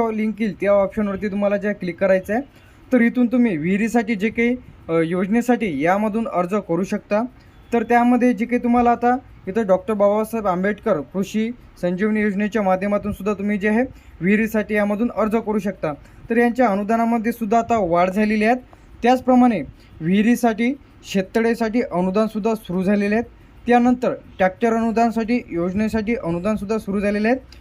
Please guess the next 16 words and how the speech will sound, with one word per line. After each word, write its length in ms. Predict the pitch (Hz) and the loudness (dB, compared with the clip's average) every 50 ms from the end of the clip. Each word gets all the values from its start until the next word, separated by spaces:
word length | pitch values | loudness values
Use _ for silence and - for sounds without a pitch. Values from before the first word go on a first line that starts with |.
| - - - - - - - - - - | -20 -20 -20 -20 -20 -20 -20 -12 -2 2
त्यानंतर 480 | 226 240 254 262 254 247 254 185 131 120 - - - - - - - 160 170 | 4 4 6 4 4 4 2 0 -2 -4 -10 -18 -20 -20 -20 -16 -6 -2 0
जर 120 | 226 240 | 0 2
तुम्हाला 360 | 226 254 240 233 240 240 247 | 2 2 4 4 6 4 4
पाईपलाईन 540 | 247 - 202 196 196 196 208 226 233 233 226 | 2 2 2 2 2 0 -2 -2 0 0 0
घ्यायची 380 | 190 202 190 190 180 - 226 220 | 0 0 0 0 0 0 0 0
आहे 240 | 220 226 233 233 | 2 2 0 -2
त्यासाठी 480 | 233 - - 190 196 190 202 226 208 226 | -4 -2 0 0 0 0 0 -2 -4 -4
सुद्धा 280 | 190 214 233 202 233 226 - | -4 -4 -2 0 0 0 0
अनुदान 340 | 165 175 185 180 208 214 214 | -2 -4 -2 0 0 2 2
आहे. 220 | 214 208 208 247 311 - - - - - - - - - | 2 2 2 0 -2 -4 -10 -20 -20 -20 -20 -10 -4 0
त्यानंतर 380 | 220 233 247 233 220 262 247 | 2 2 2 2 2 2 0
बी 280 | 208 175 190 214 226 226 | 0 0 0 0 0 0
बियाण्यासाठी 600 | 180 196 208 214 220 220 233 233 240 240 202 226 | 0 0 2 2 2 2 0 0 0 0 -2 -2
सुद्धा 280 | 220 - 240 196 226 220 | -4 -4 -2 0 0 0
अनुदान 300 | 214 214 214 220 226 220 | 0 0 0 0 0 0
आहे. 220 | 220 208 226 269 | 2 2 0 0